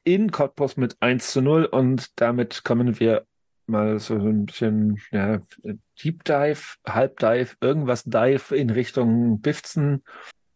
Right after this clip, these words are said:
Tja, also ich hätte ja gedacht, dass sie in Cottbus auf jeden Fall verlieren werden. Jetzt haben sie da gewonnen und, äh,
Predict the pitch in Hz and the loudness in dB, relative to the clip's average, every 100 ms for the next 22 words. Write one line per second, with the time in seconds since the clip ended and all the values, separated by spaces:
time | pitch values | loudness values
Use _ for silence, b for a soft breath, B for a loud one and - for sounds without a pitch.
0 | - 117 113 113 113 104 117 165 170 147 | 0 2 4 2 0 0 -2 0 2 2
1 | 139 117 117 139 - 131 131 123 113 - | 2 0 0 -2 -2 -6 0 0 -2 -4
2 | 120 131 - 127 110 135 139 127 127 120 | -2 -4 -2 -2 0 -2 0 0 0 0
3 | 113 135 135 107 123 147 160 135 123 120 | 0 0 0 2 2 2 0 -2 -2 -4
4 | 127 113 110 95 127 170 170 120 117 113 | -4 -4 -2 0 0 2 0 0 0 0
5 | 107 - 113 | -2 -2 0